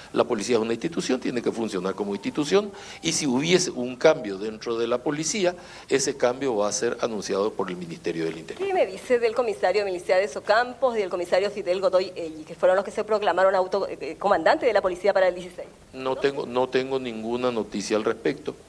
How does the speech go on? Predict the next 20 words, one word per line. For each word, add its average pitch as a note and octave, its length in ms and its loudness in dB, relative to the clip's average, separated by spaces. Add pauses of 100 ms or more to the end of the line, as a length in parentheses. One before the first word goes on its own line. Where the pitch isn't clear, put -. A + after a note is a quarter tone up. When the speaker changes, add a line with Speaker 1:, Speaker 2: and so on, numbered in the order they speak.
(420)
Speaker 1:
Eh, G2+ 300 4
ellos G2+ 180 0
están G#2 240 -2
trabajando G2+ 560 0
dentro F#2+ 380 -2
del E2+ 240 -4
cuadro F#2 300 0
policial F#2 480 -4
normalmente. G2+ 680 -4 (360)
No A2+ 180 2
tengo G2+ 540 -2
conocimiento G2 720 -2
de G2+ 100 -4
que F#2+ 100 -6
ellos G2 220 -4
se G#2 80 -4
hayan F#2 200 -4
proclamado F#2+ 560 -4
como B2 240 -2
tal. E3+ 260 2